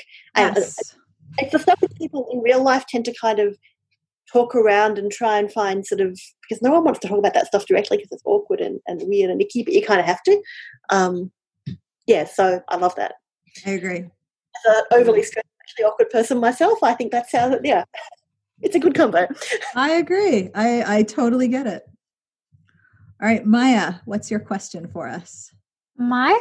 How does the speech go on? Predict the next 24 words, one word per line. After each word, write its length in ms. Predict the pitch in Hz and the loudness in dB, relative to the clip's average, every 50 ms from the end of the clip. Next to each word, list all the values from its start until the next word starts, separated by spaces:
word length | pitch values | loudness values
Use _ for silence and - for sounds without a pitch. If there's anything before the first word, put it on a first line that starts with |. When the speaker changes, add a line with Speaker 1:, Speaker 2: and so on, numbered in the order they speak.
| 466 | 0
Speaker 3:
question 460 | - 339 294 294 294 - - 285 269 | 0 2 2 2 0 -2 -4 -2 0
is, 400 | 254 240 233 233 233 233 240 233 | 0 2 2 2 2 0 -2 -2
even 260 | 233 - 240 233 269 277 | -4 -4 -4 -2 -2 -2
though 120 | 294 302 | -2 -2
it 100 | 302 262 | -2 -2
feels 220 | - 302 302 302 | 0 2 2 2
like 300 | 269 294 277 269 269 277 | 2 2 2 2 0 -2
it 80 | 247 233 | -4 -6
was 240 | 214 214 202 208 - | -6 -6 -10 -10 -8
literally 480 | 214 220 220 233 254 311 339 370 381 415 | -6 -6 -4 -2 0 2 4 4 4 4
a 40 | 403 | 4
billion 380 | 403 415 427 427 427 427 427 440 | 4 4 4 4 4 4 4 4
years 420 | 466 508 508 508 494 494 403 349 | 4 4 4 4 4 4 2 4
ago, 560 | 277 311 269 269 269 254 254 254 262 269 294 392 | 4 6 6 6 6 6 6 4 4 2 -2 -2
Speaker 2:
'Cause 100 | 381 294 | -2 0
Speaker 3:
like, 180 | 277 277 277 269 | 2 2 2 0
Speaker 2:
it 60 | - | 0
was 120 | - 254 | -4 -2
Speaker 3:
we 80 | 247 285 | 0 0
Speaker 2:
literally 420 | 226 220 214 220 226 233 233 240 | 0 0 -2 -4 -4 -4 -4 -4
a 60 | 240 | -4
billion 260 | 220 233 226 226 220 220 | -4 -4 -2 -2 -2 -2
years 220 | 233 226 214 175 | -2 -2 -4 -6
ago. 320 | 180 170 165 165 175 190 | -8 -14 -12 -12 -12 -14